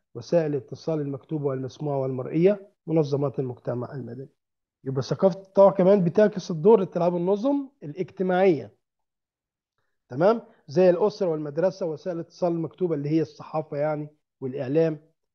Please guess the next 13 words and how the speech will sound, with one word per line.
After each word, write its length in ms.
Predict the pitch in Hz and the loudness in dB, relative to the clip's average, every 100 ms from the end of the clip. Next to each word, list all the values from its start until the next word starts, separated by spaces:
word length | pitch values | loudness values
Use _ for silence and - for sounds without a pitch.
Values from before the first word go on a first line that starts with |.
| _ | _
سواء 180 | 135 | -14
كان 300 | 131 165 151 | -6 -4 -4
إعلام 380 | 156 135 151 147 | -6 -2 0 0
مرئي 340 | 156 156 156 143 | -2 -2 -6 -6
اللي 120 | 139 | -6
هو 60 | |
التلفزيون 720 | 127 - 131 139 127 151 151 - | -10 -12 -12 -14 -6 -4 -4 -4
أو 140 | 156 123 | -4 -2
إعلام 380 | 123 151 160 | 0 2 2
مكتوب 380 | 131 - 156 131 | -2 -6 -6 -4
اللي 120 | 135 | -4
هي 120 | 127 131 | -4 -6
الصحف. 560 | - - - _ _ | -8 -20 -20 _ _